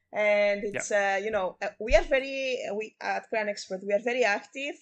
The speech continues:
Speaker 1: uh, with, uh, Erasmus Alliances for Innovation submission deadline. Okay, so this has been the experience, uh, also last year and this year. It's really, really <laughs> funny because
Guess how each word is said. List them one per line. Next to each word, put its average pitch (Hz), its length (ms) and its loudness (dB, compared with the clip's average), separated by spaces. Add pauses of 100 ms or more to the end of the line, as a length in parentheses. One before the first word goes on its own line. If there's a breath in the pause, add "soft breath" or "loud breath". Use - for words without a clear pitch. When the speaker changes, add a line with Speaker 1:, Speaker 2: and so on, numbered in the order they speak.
(140)
Speaker 1:
uh, 196 720 0
with, 214 320 -8
uh, 190 520 0
Erasmus 220 840 -2 (360 soft breath)
Alliances 214 540 6
for 226 140 -2
Innovation 214 640 -2
submission 202 460 -8
deadline. 175 480 -8
Okay, 233 400 -4
so 196 500 -2 (320)
this 240 200 0
has 339 160 -2
been 247 180 -4
the 240 80 0
experience, 226 1000 -4 (200)
uh, 190 320 -2 (420)
also 202 400 -6
last 196 280 0 (120)
year 254 460 4
and 196 200 -6
this 220 300 -6
year. 180 320 -2 (400)
It's 202 240 -14
really, 311 340 -2
really 285 300 0
<laughs> 262 260 -6
funny 226 540 2
because 214 540 0